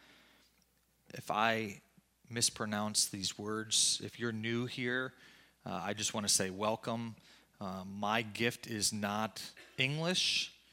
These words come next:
Sometimes I wonder why God chose me to even speak. Um, I make up my own words, and so, um, if you read something that isn't, uh, there, it's, you're probably right and I'm probably wrong, so I apologize.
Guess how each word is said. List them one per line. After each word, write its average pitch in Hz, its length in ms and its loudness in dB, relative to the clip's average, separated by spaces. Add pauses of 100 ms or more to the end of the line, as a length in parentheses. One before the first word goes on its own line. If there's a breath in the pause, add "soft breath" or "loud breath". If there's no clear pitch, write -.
(1200 soft breath)
Sometimes 123 440 4
I 110 60 6
wonder 110 280 0
why 104 220 4
God 107 320 4
chose 104 340 2
me 117 220 2
to 113 120 -4
even 107 300 -2
speak. - 600 2 (240)
Um, 95 340 -4
I 107 80 4
make 113 240 0
up 101 100 0
my 104 160 -2
own 107 280 -4
words, 127 480 0
and 104 100 -2
so, 98 460 4 (360 loud breath)
um, 98 300 -4
if 107 160 -6
you 123 160 0
read 117 320 -2
something 123 460 2
that 104 120 -2
isn't, 113 520 2
uh, 95 260 -2 (240)
there, 123 460 2 (960 loud breath)
it's, - 240 -4
you're 120 140 0
probably 127 500 2
right 113 320 2
and 107 140 -4
I'm 110 120 0
probably 107 480 0
wrong, 98 440 -4
so 98 200 2
I 98 100 0
apologize. 98 880 -2